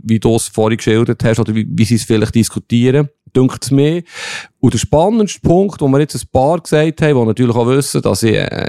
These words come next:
ein Neymar-Sympathisant bin, sagen jetzt mehrere Schweizer Journalisten unter anderem auch gesagt,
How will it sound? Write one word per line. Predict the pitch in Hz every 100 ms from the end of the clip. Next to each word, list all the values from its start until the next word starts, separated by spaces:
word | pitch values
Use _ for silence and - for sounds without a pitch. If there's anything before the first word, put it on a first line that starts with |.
| -
ein | 110 107 104
Neymar-Sympathisant | 110 123 117 120 113 104 104 98 - 101 123 135 143
bin, | - 143 - - -
sagen | - 95
jetzt | 110 -
mehrere | 107 139 170 160
Schweizer | 147 190 -
Journalisten | 156 147 147 147 -
unter | 135 127
anderem | 139 131 127
auch | 127
gesagt, | 131 131 135